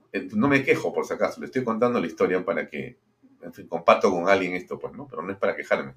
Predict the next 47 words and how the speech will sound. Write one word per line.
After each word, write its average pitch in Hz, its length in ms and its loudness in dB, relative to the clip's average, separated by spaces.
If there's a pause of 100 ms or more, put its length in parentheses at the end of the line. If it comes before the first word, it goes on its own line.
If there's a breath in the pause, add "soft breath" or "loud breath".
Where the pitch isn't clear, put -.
jamás 95 260 -4
me 92 60 -8
voy 90 120 -6
a - 40 -14
quejar. - 340 -6 (760 loud breath)
Porque 117 240 -2
es 113 60 0
parte 143 280 6
de 113 100 4
la, 98 260 2
de 95 120 -2
la 98 120 6
vida 135 200 4
es - 100 -2
esa, 113 220 -2
pues 82 120 -6
la 82 100 2
vida 120 220 2
es - 160 -2
esta, 78 220 -4
¿no 71 60 -6
es 71 80 -10
cierto? - 300 -4
Hay 95 200 2
que 104 300 -4
luchar, 107 560 2 (440 soft breath)
hay 90 200 4
que 98 100 -6
pelear, 76 560 -2 (540 soft breath)
hay 90 200 4
que 95 120 -4
tener 87 340 -2
un 90 120 -6
reto 85 320 -2
por 87 180 -2
delante 85 460 0
y 73 140 -4
hay 80 120 2
que 101 80 -4
enfrentarlo, 143 600 2
así 135 340 -2
es, 107 200 -8
¿no? 82 220 0
A 90 120 2
uno 98 180 2
les 98 200 -2
toca 104 400 0